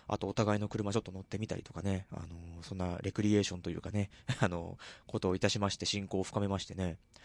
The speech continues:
で、ちょっとお腹空いたねっていうことで、えー、朝の五時ぐらいにね、あのー、マックの方へ行って、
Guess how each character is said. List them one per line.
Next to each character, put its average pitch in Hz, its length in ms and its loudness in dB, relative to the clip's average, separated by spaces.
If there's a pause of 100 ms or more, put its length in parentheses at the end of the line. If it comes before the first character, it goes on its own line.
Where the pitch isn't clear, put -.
(380)
で、 165 240 6
ち - 40 4
ょ 196 40 4
っ - 20 -4
と 110 80 2
お 113 60 4
腹 139 160 2
空 147 140 2
い 143 40 4
た 135 100 4
ね 139 120 4
っ - 20 6
て - 200 0
い - 20 6
う 90 40 4
こ 85 100 -2
と 90 100 0
で、 - 220 -2 (100)
え 95 80 -2
ー、 92 100 2
朝 95 180 0
の 90 100 -2
五 90 120 -2
時 98 100 0
ぐ 104 80 6
ら 85 120 4
い 85 40 -6
に 90 80 -8
ね、 95 260 -2
あ 87 140 -6
の - 20 -6
ー、 90 80 -10 (340)
マ 98 120 4
ッ - 40 2
ク - 140 -10
の 87 60 -6
方 87 180 -4
へ 82 40 -6
行 82 100 -10
っ - 20 -20
て、 90 320 -4